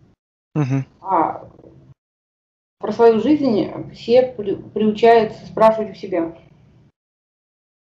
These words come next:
Speaker 1: А, каждый, каждый у высшего я своего спрашивает.
Speaker 2: Да.
Speaker 1: Мгм. Понятно, благодарю. Вот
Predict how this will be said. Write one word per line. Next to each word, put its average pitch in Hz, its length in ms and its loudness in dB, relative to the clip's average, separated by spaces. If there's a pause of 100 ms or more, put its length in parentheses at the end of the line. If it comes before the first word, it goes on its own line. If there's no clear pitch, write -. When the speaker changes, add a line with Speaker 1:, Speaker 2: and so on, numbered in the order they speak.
(160)
Speaker 1:
А, 131 220 2
каждый, 139 360 0
каждый 143 500 2
у 135 80 0
высшего 135 340 0
я 135 200 2
своего 127 360 -2
спрашивает. 123 560 -6
Speaker 2:
Да. 185 140 -4
Speaker 1:
Мгм. 143 280 -6 (1120)
Понятно, 151 480 4
благодарю. 147 640 2 (140)
Вот 147 340 -4